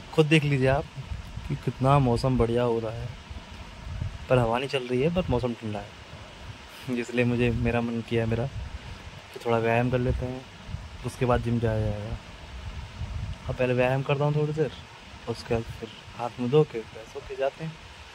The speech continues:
ठीक है, जैसे कि आपको पता होगा कि कहते हैं योग सारी बीमारियों का तोड़ है,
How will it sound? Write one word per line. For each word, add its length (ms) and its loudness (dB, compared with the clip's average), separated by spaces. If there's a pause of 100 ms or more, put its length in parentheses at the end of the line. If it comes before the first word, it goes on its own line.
(1700)
ठीक 140 -4
है, 120 0 (320)
जैसे 280 0
कि 120 2
आपको 400 -2
पता 140 -4
होगा 240 0
कि 160 -6 (340)
कहते 220 -10
हैं 1000 -10
योग 400 -2 (340)
सारी 420 6
बीमारियों 520 2
का 160 0
तोड़ 220 -6
है, 80 -12